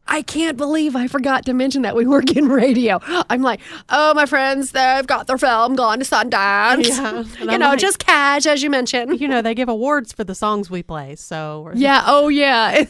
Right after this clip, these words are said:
Speaker 1: <laughs> And you know what? They, we send people off to see these people.
Speaker 2: Yeah.
Speaker 1: And speaking of seeing these people, we had new concerts announced last week.
Speaker 2: Mm-hmm.
Speaker 1: One of my favorites, Matchbox Twenty, gonna be at the P N C Music Pavilion in Charlotte, August second.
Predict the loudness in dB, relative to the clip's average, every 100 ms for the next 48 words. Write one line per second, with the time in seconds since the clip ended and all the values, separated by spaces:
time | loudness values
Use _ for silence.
0 | -2 -2 -2 -2 -2 0 0 -2 -2 -4
1 | -2 -4 -4 -4 -4 -4 -4 -2 -2 -4
2 | -8 -8 -8 -6 -8 -8 -8 -6 -6 -8
3 | -8 -10 -4 -2 -2 -2 -4 -2 -2 -4
4 | -4 -4 -2 -2 -2 -6 -6 -6 -6 -4
5 | -4 -4 -2 -2 -2 -2 -4 -4 -4 -4
6 | -4 -4 -8 -8 -6 -6 -6 -8 -8 -6
7 | -4 -6 -6 -12 -12 -12 -14 -20 _ -4
8 | -2 -4 -4 -4 -2 -2 -4 -4 -6 -6
9 | -6 -8 -8 -12 -8 -6 -4 -4 -6 -8
10 | _ _ -10 -8 -8 -10 -10 -8 -8 -8
11 | -8 -8 -12 -12 -8 -6 -8 -8 -8 -8
12 | -8 -8 -8 -8 -10 -12 -18 -20 -20 _
13 | _ -10 -8 -8 -10 -10 -10 -10 -14